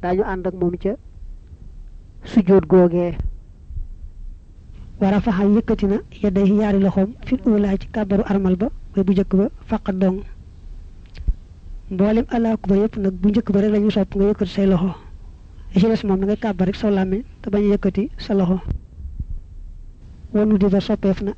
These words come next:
Speaker 2: ihyaa'u laylatihi, dundal guddeem ga.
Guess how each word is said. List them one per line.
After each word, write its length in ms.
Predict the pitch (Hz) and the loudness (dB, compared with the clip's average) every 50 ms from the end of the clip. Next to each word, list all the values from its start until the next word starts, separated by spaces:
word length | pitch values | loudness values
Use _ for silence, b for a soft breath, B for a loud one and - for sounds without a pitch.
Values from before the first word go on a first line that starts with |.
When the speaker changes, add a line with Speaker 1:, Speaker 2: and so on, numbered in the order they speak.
| - - | -2 0
Speaker 2:
ihyaa'u 580 | 254 185 - - - 208 190 196 220 262 294 466 - - - | 0 2 0 0 2 2 2 2 2 2 0 0 -2 -2 0
laylatihi, 680 | 202 208 202 196 196 190 - 214 175 - 208 208 285 - - - - - - | 2 2 2 2 2 0 0 0 0 0 0 -2 -2 -2 -8 -16 -16 -6 -2
dundal 340 | 208 214 196 208 220 262 - - - - | 0 2 4 4 2 2 0 -4 -10 -10
guddeem 480 | - 214 190 202 208 185 214 196 196 190 | -8 -4 0 0 2 2 2 2 2 0
ga. 140 | 185 190 | -2 -4